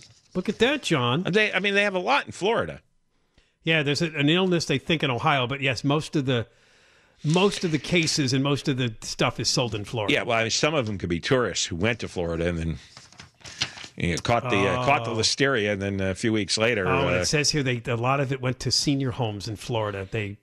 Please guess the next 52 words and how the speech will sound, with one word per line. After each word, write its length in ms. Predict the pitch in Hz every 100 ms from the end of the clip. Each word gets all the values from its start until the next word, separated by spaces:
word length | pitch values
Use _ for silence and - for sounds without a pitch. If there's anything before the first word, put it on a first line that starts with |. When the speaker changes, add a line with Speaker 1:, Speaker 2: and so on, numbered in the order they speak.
| -
Speaker 1:
buy 220 | 110 113
the 120 | 104
ice 240 | 104 113 -
cream. 280 | 147 139 127
Uh-oh, 420 | 123 101 95 92 -
'cause 160 | 107 -
that's 240 | 104 -
Speaker 2:
Yeah. 60 | -
Speaker 1:
where 200 | - - - - - - -
you 60 | 110
have 120 | 117
the 80 | 107
frail 360 | - 131 123 104
immune 260 | 104 117
system. 540 | 123 - - - 90 92
Speaker 2:
<laughs> 140 | - 101 - - _ - - - -
Like, 220 | - 101
they 80 | 147
Speaker 1:
Uh, 20 |
Speaker 2:
don't 120 | 139
have 120 | 139
enough 160 | 127 123
problem 280 | - 127 120
with 80 | 95
the 80 |
covid 360 | 151 135 131 92
outbreaks. 440 | 82 76 90 76 -
Speaker 1:
So 80 | 156
they 200 | 175 214
halted 420 | 196 185 175 131
production 460 | 147 139 143 - 131
and 100 | 113
distribution 560 | 120 - 110 117 -
of 100 | 107
all 120 | 113
their 140 | 113 107
products 420 | - 107 104 -
for 160 | - 110
now, 400 | 101 95 92 95 _ _ _ _ -
and 200 | 117 107
they 80 | 104
put 220 | - 127
the 80 | 113
recall 400 | 110 117 139 110
numbers 340 | 107 104 101
out 180 | 110 101
for 80 | 131
the 100 | 120
batches 560 | 113 196 190 - 127 127
that 160 | 117
they 100 | 120
believe 600 | 107 117 127 127 120 107